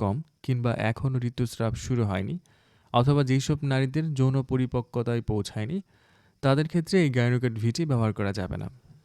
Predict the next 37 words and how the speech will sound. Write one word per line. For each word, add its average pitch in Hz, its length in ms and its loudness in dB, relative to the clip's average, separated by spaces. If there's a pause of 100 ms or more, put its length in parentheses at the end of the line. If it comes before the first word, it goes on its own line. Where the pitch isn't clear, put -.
(220)
আর 110 260 2
পূর্ব 127 280 4
অভিজ্ঞতা 131 400 2
অনুসারে 147 520 0
এই 143 80 2
ট্যাবলেট 123 420 0
গর্ভকালীন 117 480 0
সময়ে 117 400 -2
নবজাতক 127 540 0
শিশু - 380 -2
এবং 123 240 2
মায়েদের 113 380 0 (100)
দুধ - 140 0 (100)
পান 120 200 0
করানো 113 300 0
নবজাতক 104 600 -2 (200)
এই 135 200 0
শিশুর 127 600 -4
যে 139 220 4
কোনো 147 260 0
ক্রিয়া 143 380 0
প্রতিক্রিয়ার 110 600 -4
বাইরে 101 260 -4
থাকবে। 98 340 -10 (160)
Gynoguard 165 460 4
ভিটি 139 380 2
ছয়টি 147 380 2
ট্যাবলেটে 147 460 0
এক 139 260 -2
প্যাকেট 113 260 -2
হয়ে 107 180 0
থাকে - 320 -10
এবং 113 460 -2 (280)
সাথে 120 320 -4
থাকে 135 340 -4
একটি 120 340 -4
অ্যাপ্লিকেটর, 104 560 -6